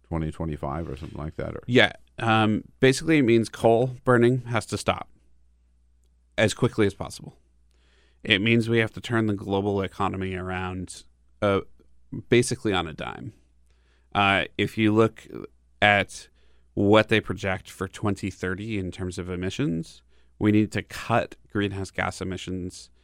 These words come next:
Speaker 2: in the next twelve years by about forty-five percent. Now
Speaker 1: That means oil refineries, power plants
Speaker 2: All gone.
Speaker 1: All gone.
Speaker 2: Yeah. Or redone.
Speaker 1: And, and replaced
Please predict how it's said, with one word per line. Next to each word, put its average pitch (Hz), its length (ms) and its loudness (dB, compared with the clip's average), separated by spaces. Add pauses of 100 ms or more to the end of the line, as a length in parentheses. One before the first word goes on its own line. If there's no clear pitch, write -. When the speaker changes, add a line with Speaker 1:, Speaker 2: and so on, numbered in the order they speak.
(220)
Speaker 2:
in 95 100 0
the 98 80 4
next 95 400 -2
twelve 101 400 0
years - 520 -12 (640)
by 92 200 4
about 98 460 0
forty-five 98 540 -2
percent. - 380 -14 (1300)
Now 95 580 4 (280)
Speaker 1:
That 151 180 2
means 104 240 0 (120)
oil 120 260 4
refineries, 120 1000 -2
power 98 260 -2
plants 117 560 -6
Speaker 2:
All 107 200 6
gone. 95 340 -8 (100)
Speaker 1:
All 110 160 0
gone. 98 400 0
Speaker 2:
Yeah. 107 200 2 (360)
Or 101 440 4
redone. 104 760 0
Speaker 1:
And, 113 200 -12 (540)
and 107 220 2
replaced 110 540 2